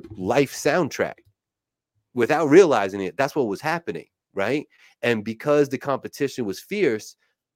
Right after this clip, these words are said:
the D Js had no choice but to put the actual dope songs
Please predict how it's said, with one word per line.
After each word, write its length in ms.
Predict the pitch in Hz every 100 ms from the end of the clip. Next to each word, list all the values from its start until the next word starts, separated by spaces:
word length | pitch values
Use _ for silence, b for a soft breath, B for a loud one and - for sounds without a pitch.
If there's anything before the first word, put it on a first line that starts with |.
| _
the 140 | 113 107
D 260 | 123 170
Js 220 | 156 135
had 180 | 143 123
no 160 | 120 104
choice 360 | - 170 160
but 180 | - 113
to 80 | 107
put 280 | - 123 104 - 92
the 140 | 107 -
actual 480 | 123 127 131 113 95
dope 440 | 82 120 120 -
songs 680 | - 131 139 127 98 92